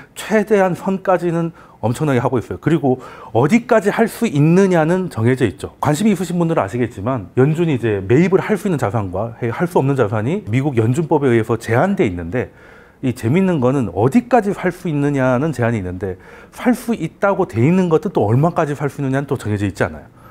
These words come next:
그러다 보니까 양적 완화는 이미 하고 있는 것이고 지금 법적으로 가능한 것들이 이제 미국의 국채 그리고 이제, 이제 엠비에프가 포함됐죠. 예전에는 안 됐었는데 이게 페니메 프레디맥이, 어,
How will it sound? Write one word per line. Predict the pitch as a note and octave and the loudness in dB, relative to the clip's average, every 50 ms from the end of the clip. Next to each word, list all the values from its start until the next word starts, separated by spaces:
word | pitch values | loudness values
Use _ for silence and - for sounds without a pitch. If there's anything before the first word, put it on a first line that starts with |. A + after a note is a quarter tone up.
| - _ - C3+ | -14 _ -10 -2
그러다 | - F3+ G3 G3 F#3+ | 0 2 2 2 2
보니까 | D#3+ E3 D#3 C#3 - - F#3+ G3 C#3 | 0 -2 -4 -4 -4 -4 -2 -2 -2
양적 | A#2 A#2+ B2 G3 F3 | -2 0 0 0 2
완화는 | F3+ E3+ E3+ D#3 E3 | 2 2 0 0 0
이미 | E3+ G3 G3+ G#3 | 0 2 2 2
하고 | E3+ G#3 G3+ G#3+ G3+ | 2 2 0 2 0
있는 | D3+ B2 A#2+ | 0 0 0
것이고 | A2 G2 F2+ - F#2+ E2 G#2+ B2+ - - - - - - | 0 -2 -2 -4 -6 -8 -8 -8 -8 -12 -18 -20 -20 -12
지금 | - - D#3 | -6 -4 -2
법적으로 | A#2+ C#3 C3 - G#3+ G#3 F3 F#3 F3 - | 0 0 0 2 0 0 2 2 0 0
가능한 | - - G#2+ A#2+ D3 D#3 C#3+ C3 | -2 -4 -2 0 0 0 0 0
것들이 | A#2 G#2+ - - - - - A#2 G#2 C#3 F#3+ A3+ A3 - - - - - - | -2 -4 -4 -8 -12 -6 -4 -2 -2 -2 -4 -4 -8 -12 -18 -20 -20 -20 -10
이제 | - A#2 A#2 | -4 -2 -2
미국의 | G#2+ A2+ C3+ D#3+ F#3+ E3+ - | 0 2 2 2 2 2 2
국채 | - C#3 - - B2+ F2+ - - - - - - - - - - - | 0 -2 0 0 -2 -2 -2 -8 -18 -20 -20 -20 -20 -20 -20 -10 -4
그리고 | - A#2+ C3 C3 D3 C3 | 0 0 2 4 2 2
이제, | A#2 A#2 B2+ B2 A#2+ B2 - - - - - - | 4 4 4 2 2 0 -6 -14 -20 -20 -20 -10
이제 | - - - | -10 -6 -2
엠비에프가 | - D3 F3 F3 G#3+ G3+ E3+ - D3+ C3+ | 0 0 4 4 4 4 4 2 -2 -4
포함됐죠. | B2+ - - A3+ G#3+ G3+ D3+ A#2+ - G#2 | -4 0 0 -2 0 0 -4 -4 -2 0
예전에는 | G2 A2 B2+ E3 A3+ A3 G3+ F3 F3 F#3 | 0 2 4 4 2 2 2 2 2 0
안 | D3+ F#2 G#2 | 0 -2 0
됐었는데 | G2+ A#2+ A#2+ - A2+ G2 F#2+ F2+ F#2 C#3 B2+ F#2 - - - - - - | -2 -2 0 -2 -4 -4 -4 -4 -2 -4 -4 -4 -6 -12 -20 -18 -6 -4
이게 | A2 G#2 - | -4 -4 -4
페니메 | - - - G3 G3 G3 F#3 F3 | -6 -6 -4 -2 0 0 0 0
프레디맥이, | F3 - F#3 F3+ D#3+ D#3+ D3 C3+ A#2+ A2+ A2 D#3 F#3+ G#3+ A3 - - _ - | 0 0 0 0 2 2 2 2 0 0 0 -2 -4 -4 -6 -8 -16 _ -6
어, | G#2+ G#2 | -6 -6